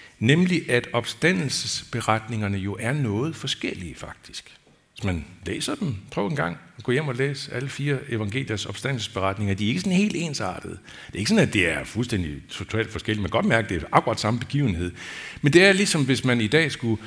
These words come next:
øh, indkalde øjenvidner til en eller anden enorm dramatisk begivenhed, øh, så ville man jo heller ikke få, øh, meget, meget detaljerede, identiske, øh, beretninger fra øjenvidner. Tværtimod, det stritter.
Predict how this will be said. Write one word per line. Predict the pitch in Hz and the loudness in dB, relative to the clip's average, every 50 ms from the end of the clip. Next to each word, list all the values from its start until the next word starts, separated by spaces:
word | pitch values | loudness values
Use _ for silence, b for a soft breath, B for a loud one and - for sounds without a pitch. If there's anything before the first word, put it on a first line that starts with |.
| 107 B B B B B B | -14 B B B B B B
øh, | - - 117 120 113 | -6 -2 0 2 4
indkalde | 120 151 156 123 127 110 104 | 4 4 4 4 4 4 6
øjenvidner | 98 107 131 160 165 147 135 120 107 | 4 4 4 2 2 2 2 2 2
til | 95 - - 120 | 0 0 -2 -2
en | 117 | 0
eller | 123 127 120 | 0 0 0
anden | 123 123 - 131 127 | -2 -2 -2 0 2
enorm | 135 147 185 180 143 98 92 | 4 4 4 4 4 2 -2
dramatisk | - - 104 104 117 131 123 104 - - - - | -2 0 2 2 2 2 0 -2 -4 -8 -8 -4
begivenhed, | - 104 - - 139 131 113 98 85 95 95 90 90 101 B B B B B B B B B B B B | -4 -4 0 2 2 2 2 2 0 0 0 -2 -2 -6 B B B B B B B B B B B B
øh, | - 113 110 110 107 104 | -2 0 2 2 2 2
så | 101 - 143 | 2 2 4
ville | 160 202 190 | 4 4 4
man | 160 127 | 4 4
jo | 113 | 6
heller | 110 170 190 | 6 4 4
ikke | 190 170 151 | 2 0 -2
få, | - - - 160 151 127 110 - - - - | -4 -2 -2 -2 -2 -2 -6 -10 -14 -12 -4
øh, | - 120 113 107 104 101 95 | 0 4 4 4 4 4 2
meget, | 92 90 104 151 170 151 | 2 2 4 6 6 6
meget | 127 117 120 131 135 131 - | 8 8 8 8 6 6 4
detaljerede, | 120 107 - 120 110 107 131 165 165 147 117 110 | 2 2 4 2 2 4 6 8 8 8 6 4
identiske, | 113 98 - 143 147 143 - - 110 101 - - 113 98 82 78 - B B B B B B | 2 4 4 4 4 4 -2 -4 -2 -2 0 0 2 0 0 -2 -8 B B B B B B
øh, | - 104 | -4 -2
beretninger | - - 104 98 107 127 - 131 110 | 0 0 2 2 2 2 2 0 0
fra | 95 101 92 | 0 0 0
øjenvidner. | 90 113 131 120 113 98 90 | 0 0 0 -2 -2 -2 -2
Tværtimod, | - - 143 165 165 147 123 120 | -2 -2 -2 0 0 0 -2 -2
det | 113 120 - | -2 -2 -2
stritter. | - - 147 165 180 156 | -2 0 0 0 -2 -2